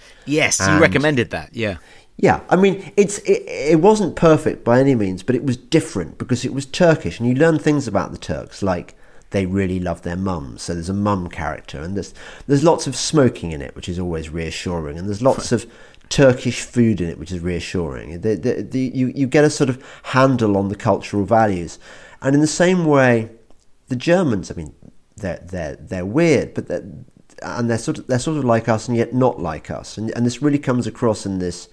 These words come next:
Speaker 2: in this serial, uh, well, assassin.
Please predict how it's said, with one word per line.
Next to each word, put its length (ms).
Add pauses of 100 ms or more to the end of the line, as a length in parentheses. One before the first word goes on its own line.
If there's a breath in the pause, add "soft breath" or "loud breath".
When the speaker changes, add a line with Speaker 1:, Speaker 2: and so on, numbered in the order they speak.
(400 soft breath)
Speaker 2:
in 180
this 360 (460)
serial, 500
uh, 300 (100)
well, 200
assassin. 680